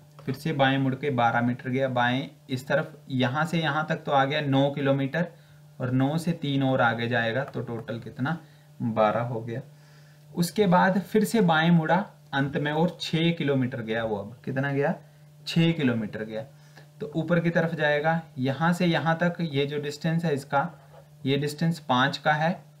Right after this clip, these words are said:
थोड़ा सा ऊपर और जाएगा छः तक, यहाँ पे पहुँच गया। अब बोला गया उस लड़के के चेहरे के सामने कौन सी दिशा है।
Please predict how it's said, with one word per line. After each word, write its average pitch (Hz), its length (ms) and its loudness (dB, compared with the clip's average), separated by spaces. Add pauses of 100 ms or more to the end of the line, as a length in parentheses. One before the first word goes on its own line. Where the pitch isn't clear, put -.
थोड़ा 165 180 2
सा 175 140 -2
ऊपर 139 340 -4
और 131 160 -2
जाएगा 135 440 0 (180)
छः 135 280 -2
तक, - 280 -8
यहाँ 120 340 -4
पे 113 100 -6
पहुँच 113 320 -8
गया। 113 180 -12 (520)
अब 180 140 2
बोला 185 260 4
गया 147 300 2 (340)
उस 208 200 2
लड़के 165 460 0
के 220 140 2
चेहरे 151 400 0
के 175 140 -2
सामने 147 420 -2
कौन 190 340 2
सी 180 140 2
दिशा 123 320 -4
है। 101 180 -14